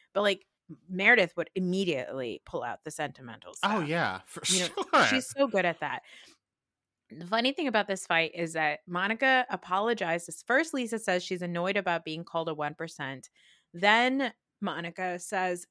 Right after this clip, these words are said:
Speaker 1: <clears throat> "No, you're right. I'm sorry for calling you the one percent." So Lisa's like, "Okay." And then Monica says, "'Cause you're not. You're not part of the one percent."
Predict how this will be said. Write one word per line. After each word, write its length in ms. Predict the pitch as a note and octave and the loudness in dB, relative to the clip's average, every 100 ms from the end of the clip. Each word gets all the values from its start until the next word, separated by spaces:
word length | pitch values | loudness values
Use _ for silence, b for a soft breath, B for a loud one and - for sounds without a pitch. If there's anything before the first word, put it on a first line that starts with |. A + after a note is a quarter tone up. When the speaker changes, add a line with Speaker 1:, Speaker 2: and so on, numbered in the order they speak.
| - | -2
Speaker 1:
<clears throat> 480 | D4 D4 A#3 - | 6 6 6 0
"No, 140 | G3 G#3 | 0 2
you're 180 | F#3 F3 | 4 4
right. 220 | F3+ D#3 | 2 2
I'm 260 | D#3 F3 F3+ | 0 -2 -2
sorry 400 | - D3+ C#3+ B2 | 0 0 0 -4
for 140 | - | -10
calling 320 | D3 E3+ D3+ D3 | -8 -6 -4 -6
you 100 | C3 | -6
the 80 | |
one 180 | B2 A2 | -8 -10
percent." 420 | - C3+ - - - | -12 -16 -16 -18 -14
So 140 | E3 | -8
Lisa's 360 | D3 D3 - - | -8 -8 -12 -12
like, 140 | - - | -14 -12
"Okay." 480 | F3+ F3+ - - F3+ b b b - | -12 -10 -16 -18 -18 b b b -10
And 120 | E3+ | -6
then 140 | D#3+ | -4
Monica 320 | E3 D3+ D3+ D#3 | -4 -6 -6 -8
says, 320 | D3+ C#3 B2+ | -6 -6 -8
"'Cause 240 | - F#3+ | -8 -4
you're 120 | F#3+ G3 | -2 4
not. 400 | A#3 E3 F2 - | 6 4 0 -6
You're 240 | - F#3 G3 | -2 0 4
not 240 | G3+ F#3+ | 4 2
part 180 | - B2+ | -2 -6
of 60 | A2 | -6
the 60 | |
one 200 | F#2 G2 | -10 -12
percent." 340 | - - C3+ | -8 -8 -6